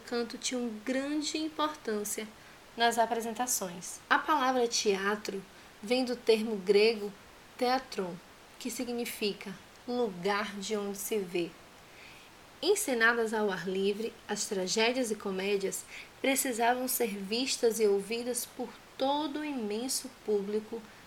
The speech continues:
que ocupava as arquibancadas. Assim, ao projetar esses espaços, os arquitetos tinham como preocupação central garantir aos espectadores as melhores condições possíveis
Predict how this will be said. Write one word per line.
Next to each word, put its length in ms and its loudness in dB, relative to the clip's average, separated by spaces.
que 100 0
ocupava 640 2
as 100 -2
arquibancadas. 1000 -6
Assim, 400 2
ao 140 6
projetar 640 4
esses 280 -2
espaços, 760 0
os 60 -2
arquitetos 720 -2
tinham 320 -2
como 260 -2
preocupação 720 -2
central 800 2
garantir 880 2
aos 240 4
espectadores 1080 2
as 180 0
melhores 720 2
condições 760 -4
possíveis 840 0